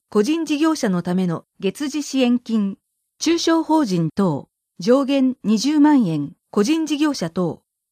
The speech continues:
上限十万円。緊急事態宣言等の措置に伴い、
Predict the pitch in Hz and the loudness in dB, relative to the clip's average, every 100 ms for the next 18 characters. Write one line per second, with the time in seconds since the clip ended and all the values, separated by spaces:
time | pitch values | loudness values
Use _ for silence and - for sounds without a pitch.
0 | - 240 254 247 240 233 _ 165 226 226 | 0 2 4 2 0 -2 _ -4 0 2
1 | 220 214 202 190 170 - _ _ _ - | 0 0 0 -2 -6 -14 _ _ _ 0
2 | 302 320 330 302 277 311 302 302 311 285 | 2 2 0 0 0 0 0 2 4 4
3 | 220 196 240 233 185 170 - 311 269 208 | 2 0 0 2 0 -2 -6 -4 0 0
4 | 175 185 185 170 147 | 0 -2 -2 -2 -4